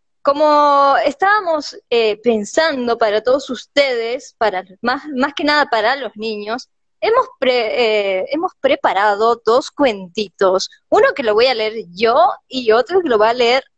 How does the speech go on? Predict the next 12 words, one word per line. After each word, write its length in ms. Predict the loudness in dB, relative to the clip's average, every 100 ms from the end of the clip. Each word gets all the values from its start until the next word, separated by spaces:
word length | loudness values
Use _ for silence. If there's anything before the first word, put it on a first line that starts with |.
| 0
él, 560 | 2 4 2 0 -2 -4
que 60 |
está 180 | -6 -6
aquí 220 | -4 0 2
abajo, 480 | 2 0 0 -2
el 100 | 0
acertijo. 920 | 0 0 -2 -2 -6 -6 -6 -8 -12 -12 _ _ _ _ 0
¿Tenés 260 | 0 2
tu 100 | 0 2
cuentito 600 | -2 -4 -10 -2 0 2
por 160 | 2 2
ahí? 420 | 2 0 0